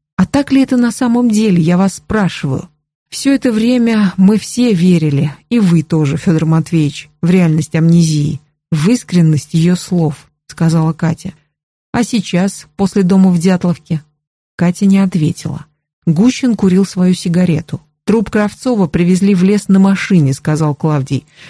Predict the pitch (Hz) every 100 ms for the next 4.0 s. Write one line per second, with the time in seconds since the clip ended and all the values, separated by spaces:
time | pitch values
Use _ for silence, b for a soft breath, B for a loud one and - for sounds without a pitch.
0 | B 170 180 202 233 240 - 202 202 196
1 | - 233 214 185 196 196 185 220 196 156
2 | - 160 156 160 156 170 - 175 214 233
3 | 190 165 160 196 214 202 175 147 139 -